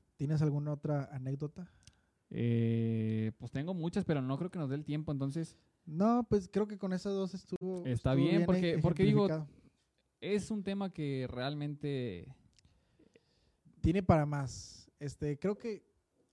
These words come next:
Speaker 1: eh, esto de tomar decisiones lo vamos a seguir tomando en, en los próximos episodios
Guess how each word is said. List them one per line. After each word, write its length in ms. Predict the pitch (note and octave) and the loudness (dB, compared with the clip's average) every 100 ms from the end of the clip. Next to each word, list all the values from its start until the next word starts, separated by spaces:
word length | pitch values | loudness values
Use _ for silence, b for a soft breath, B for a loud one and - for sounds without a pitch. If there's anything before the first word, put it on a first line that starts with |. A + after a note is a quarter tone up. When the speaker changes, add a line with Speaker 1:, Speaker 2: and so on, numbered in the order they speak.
| _ _ _ _ | _ _ _ _
Speaker 1:
eh, 420 | D3 C#3+ C#3 C#3+ _ _ _ _ - | -10 -8 -8 -10 _ _ _ _ -6
esto 300 | D#3+ - G3+ | -4 0 2
de 120 | F3+ | 2
tomar 360 | - D3+ D#3+ E3+ | 0 0 0 0
decisiones 540 | G3 D3+ D3+ D3+ E3 | -2 -2 -2 0 0
lo 80 | D3+ | 0
vamos 240 | D3+ D3+ | 2 2
a 40 | C#3+ | 4
seguir 180 | C#3+ | 4
tomando 380 | C#3+ D3+ C#3+ C#3+ | 4 2 2 2
en, 280 | C#3+ A#2+ C#3+ | -2 -4 -10
en 340 | - B2 F#2 B2 | -8 -8 -8 -10
los 140 | A#2+ | -6
próximos 560 | - C3 - D3 C#3 - | 0 0 2 0 0 -2
episodios 680 | - A2 C3+ C#3 D3 F3 | -6 -4 2 2 2 0